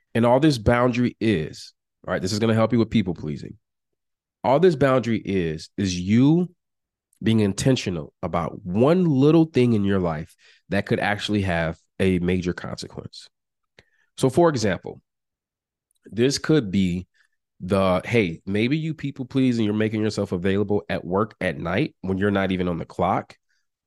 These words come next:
Maybe your boundary is, "Hey, when I leave work at five, I'm done." Maybe your boundary is, "Hey, I've been inconsistent in the gym and that's killing my gains.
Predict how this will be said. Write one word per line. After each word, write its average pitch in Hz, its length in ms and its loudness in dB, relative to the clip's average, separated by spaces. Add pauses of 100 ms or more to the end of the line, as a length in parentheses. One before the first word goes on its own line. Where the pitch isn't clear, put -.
(340)
Maybe 123 460 2
your 135 280 4
boundary 104 520 -2
is, 87 160 -4
"Hey, 92 220 -2
when 87 240 -4
I 110 140 0
leave 156 260 -2
work 113 260 -2
at 95 180 -6
five, 87 320 -6
I'm 85 160 -4
done." 69 360 -10 (1800)
Maybe 131 320 2
your 156 160 4
boundary 113 480 0
is, 92 380 0 (360)
"Hey, 113 360 0 (120)
I've 127 320 -2
been 123 180 0
inconsistent 110 600 -6
in 104 140 -4
the 90 100 -4
gym 87 400 -6
and 90 180 -2
that's 92 200 -2
killing 95 340 -2
my 85 120 -4
gains. 98 540 -4